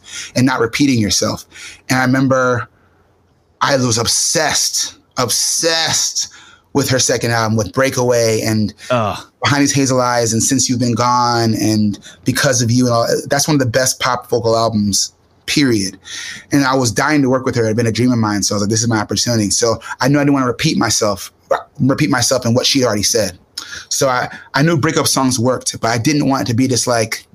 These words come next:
Speaker 1: "Get the hell out of here." Like, I, I just didn't feel like she should be
Speaker 2: <laughs>
Speaker 1: bashing someone again. I feel like by this time she'd be more mature.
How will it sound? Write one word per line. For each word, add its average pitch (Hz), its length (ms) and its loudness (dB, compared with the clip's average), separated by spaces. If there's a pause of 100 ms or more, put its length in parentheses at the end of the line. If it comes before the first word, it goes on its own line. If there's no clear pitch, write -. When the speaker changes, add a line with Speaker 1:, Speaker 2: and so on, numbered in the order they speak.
(1900)
Speaker 1:
"Get 262 140 0
the 233 60 2
hell 214 160 2
out 185 140 0
of 170 60 0
here." 165 200 2
Like, 135 120 0
I, 131 120 0 (160)
I 147 40 2
just 143 140 2
didn't 180 120 0
feel 160 80 2
like 143 60 2
she 151 80 0
should 135 280 0
be 143 60 -2
Speaker 2:
<laughs> - 140 -2
Speaker 1:
bashing 139 380 0
someone 117 460 0
again. 113 480 0 (380)
I 131 80 0
feel 147 180 2
like - 300 -12
by 131 100 2
this 147 160 2
time 143 200 0
she'd - 160 0
be 131 100 4
more 123 180 2
mature. 113 500 0